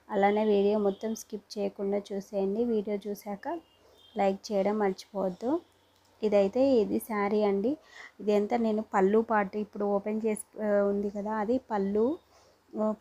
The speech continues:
పైన పళ్ళు, కింద ఇది లోపల, లోపల అది, అది,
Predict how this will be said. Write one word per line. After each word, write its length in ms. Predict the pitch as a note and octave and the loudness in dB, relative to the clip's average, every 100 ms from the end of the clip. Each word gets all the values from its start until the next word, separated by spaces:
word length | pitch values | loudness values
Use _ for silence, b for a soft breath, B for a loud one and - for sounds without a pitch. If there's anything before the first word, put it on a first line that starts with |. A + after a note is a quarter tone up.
| A3 | 0
పైన 280 | G3 G#3 | 0 2
పళ్ళు, 500 | C4+ - G3+ G3 G#3 B3+ | -2 0 0 2 2 0
కింద 200 | A3 A3 | -4 -2
ఇది 260 | A3 G#3+ A#3 | 0 0 0
లోపల, 640 | A3 G#3 - G3+ A#3 F4 - _ - | -2 -4 -6 -4 0 -2 -2 _ -6
లోపల 520 | G#3 G3+ G#3 G#3 F#3 | 2 2 2 2 2
అది, 200 | F#3 F#3+ | 2 0
అది, 340 | F#3+ A#3 F4 | -2 -2 -4